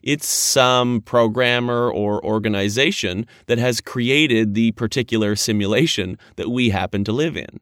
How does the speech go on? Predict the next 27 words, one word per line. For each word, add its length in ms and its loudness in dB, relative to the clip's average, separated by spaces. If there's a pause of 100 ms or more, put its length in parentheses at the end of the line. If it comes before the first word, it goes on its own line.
(640)
Why 560 4
did 240 0
this 200 0
god 520 2
create 380 0
us? 420 -6 (560)
I 120 0
don't 120 2
know. 340 -2
They 160 -2
were 160 2
testing 500 0
some 160 -4
kind 160 -2
of 140 -4
theory. 560 -2
They 180 0
were 180 -2
creating 440 0
some 200 -4
kind 160 -4
of 80 -8
video 360 2
game. 400 -12
They 180 -2
were 400 0 (340)
modeling 1080 4